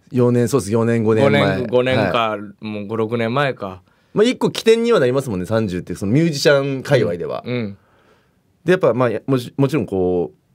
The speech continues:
Speaker 1: 違う道に行く人もいますし、
Speaker 2: うん。
Speaker 1: 残っていく人もいますし。
Speaker 2: だから、今になって思えば、飯食えてなくてもミュージシャン、
Speaker 1: うん。
Speaker 2: 食えててもミュージシャン、
Speaker 1: はい。
Speaker 2: 両方ミュージシャンって言えるようになるんよ。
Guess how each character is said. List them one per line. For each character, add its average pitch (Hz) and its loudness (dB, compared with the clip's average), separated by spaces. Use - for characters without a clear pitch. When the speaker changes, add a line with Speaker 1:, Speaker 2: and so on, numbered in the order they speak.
Speaker 1:
違 127 2
う 120 0
道 120 -8
に 113 -2
行 104 -6
く 120 -6
人 - -6
も 98 0
い 95 0
ま 101 0
す 127 -12
し、 170 -4
Speaker 2:
う 92 0
ん。 123 -4
Speaker 1:
残 110 -2
っ - -4
て 104 -2
い - -8
く 87 -6
人 95 -6
も 85 -2
い 85 0
ま 87 0
す - -12
し。 - -10
Speaker 2:
だ 127 -4
か 117 -4
ら、 110 -2
今 202 0
に 415 -6
な 139 0
っ 123 -8
て 135 -10
思 156 -6
え 110 -6
ば、 101 -6
飯 196 -10
食 185 -4
え 233 -2
て 269 -6
な 330 -6
く - -20
て 330 -8
も 302 -4
ミ 175 -2
ュ 156 0
ー - -4
ジ 120 -8
シ - -12
ャ 87 -10
ン、 - -20
Speaker 1:
う - -12
ん。 87 -12
Speaker 2:
食 185 -2
え 240 2
て 339 -4
て 339 -6
も 175 -6
ミ 151 -4
ュ 147 -4
ー - -8
ジ 117 -10
シ - -14
ャ 87 -12
ン、 - -20
Speaker 1:
は 95 0
い。 - 2
Speaker 2:
両 320 2
方 311 -4
ミ 320 -8
ュ 320 -2
ー 277 -6
ジ 202 -6
シ - -10
ャ 117 -4
ン 110 -12
っ - -18
て 110 -12
言 254 -2
え 320 4
る 311 -2
よ 285 0
う 208 0
に 135 -6
な 120 -2
る 156 -4
ん 131 -8
よ。 98 -14